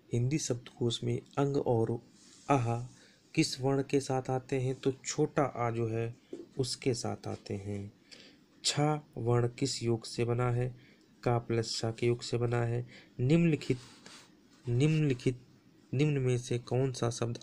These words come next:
अमात्रिक है जिसमें मात्रा नहीं है? तो कलरों में कोई मात्रा नहीं, इसलिए अमात्रिक। टा वर्ग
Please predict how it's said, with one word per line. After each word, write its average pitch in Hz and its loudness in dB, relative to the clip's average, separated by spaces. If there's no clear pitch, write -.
अमात्रिक 110 0
है 127 -2
जिसमें 151 2
मात्रा 127 2
नहीं 101 -2
है? 101 -8
तो 131 -2
कलरों 131 2
में 147 2
कोई 135 2
मात्रा 127 -2
नहीं, 131 0
इसलिए 139 0
अमात्रिक। 110 -2
टा 147 4
वर्ग 127 2